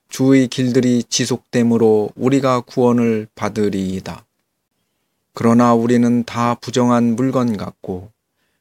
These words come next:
우리의 모든 의인은 더러운 누더기 같으며 우리는 다 잎사귀같이 시들므로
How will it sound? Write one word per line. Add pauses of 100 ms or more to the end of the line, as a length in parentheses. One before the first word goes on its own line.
우리의
모든
의인은
더러운
누더기
같으며 (640)
우리는
다
잎사귀같이
시들므로